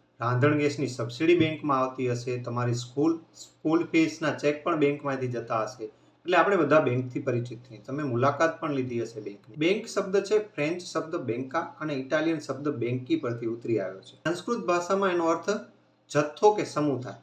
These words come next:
ભાંડ એટલે ભંડોળ એવા શબ્દ ઉપરથી ઉતરી આવ્યો છે. એટલે બેંક શબ્દને આપણે નાણાંના ભંડોળ સાથે સંબંધ ધરાવે છે. બેંક એટલે નફાના હેતુથી કાર્ય કરતી સંસ્થા, જે પ્રજાની થાપણો કે બચતો સ્વીકારે છે, તેના બદલામાં વ્યાજ આપે છે,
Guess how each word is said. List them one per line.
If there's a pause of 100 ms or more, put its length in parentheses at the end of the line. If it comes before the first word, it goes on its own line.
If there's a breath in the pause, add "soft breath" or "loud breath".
(380)
ભાંડ
એટલે
ભંડોળ
એવા
શબ્દ
ઉપરથી
ઉતરી
આવ્યો
છે.
એટલે
બેંક
શબ્દને
આપણે
નાણાંના
ભંડોળ
સાથે
સંબંધ
ધરાવે
છે.
બેંક
એટલે
નફાના
હેતુથી
કાર્ય
કરતી
સંસ્થા, (600)
જે
પ્રજાની
થાપણો
કે
બચતો
સ્વીકારે
છે,
તેના
બદલામાં
વ્યાજ
આપે
છે,